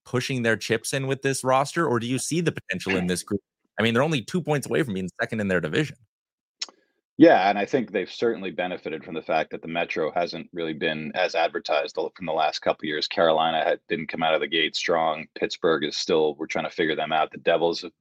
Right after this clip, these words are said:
Speaker 2: seem like they've taken a little step back. Can't, you know, can't get a save. Philly has been good, but who knows if that'll sustain. Same with Washington. So the, the, the spot is there to be taken. So I think that's another reason why you don't go too crazy. But,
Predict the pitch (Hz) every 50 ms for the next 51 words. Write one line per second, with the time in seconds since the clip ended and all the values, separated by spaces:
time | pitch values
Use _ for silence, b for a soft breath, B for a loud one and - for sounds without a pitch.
0 | _ - - - 92 87 87 85 78 - - 82 - - - 87 - - 85 78
1 | 78 78 - - 71 80 - - 82 80 80 76 - - 90 87 82 73 - -
2 | - - 85 76 - - - 87 80 - - 78 78 - - - 87 85 82 85
3 | 82 - _ _ _ _ _ _ _ _ _ _ - - 127 117 113 107 104 95
4 | - - 104 98 87 107 107 104 98 87 95 87 101 95 95 90 87 85 85 87
5 | 87 87 85 - - 82 - - 101 90 87 87 87 80 - 92 87 87 87 78
6 | - 82 80 82 82 - 85 80 - 90 85 80 - - 95 80 90 87 - -
7 | _ - - 95 92 110 - _ _ _ - 92 - - - - 117 110 113 123
8 | 127 113 101 87 82 92 98 110 104 92 76 85 78 - - 101 110 107 - 73
9 | - _ _ - - 85 80 78 78 - 101 90 - 98 90 92 90 - 92 90
10 | 87 90 90 82 87 87 82 85 85 82 82 82 82 82 80 85 87 90 - _
11 | _ _ _ _ _ _ _ _ _ _ _ _ - - 104 95 - - 113 107
12 | - - 110 95 95 92 - 98 98 - - - 98 92 90